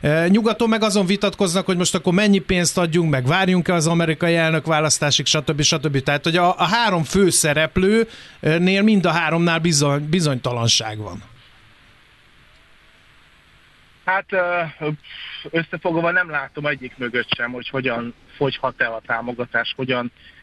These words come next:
Speaker 2: belpolitikailag, hogyan bukhat bele most rövid távon sem Zelenszky, sem Putyin ebbe a, ebbe a háborúba. És persze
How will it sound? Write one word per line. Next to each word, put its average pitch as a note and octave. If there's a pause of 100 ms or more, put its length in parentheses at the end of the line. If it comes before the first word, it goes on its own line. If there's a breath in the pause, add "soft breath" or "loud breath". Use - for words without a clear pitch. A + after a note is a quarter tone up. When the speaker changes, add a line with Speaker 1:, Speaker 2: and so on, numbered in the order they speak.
(120)
Speaker 2:
belpolitikailag, C#3
hogyan A#2+ (920)
bukhat C3
bele C3
most C3+
rövid B2
távon A#2
sem C3
Zelenszky, B2+
sem A#2+ (180)
Putyin C3
ebbe A#2+
a, A2+
ebbe B2
a A#2
háborúba. C3+ (440 loud breath)
És -
persze D#3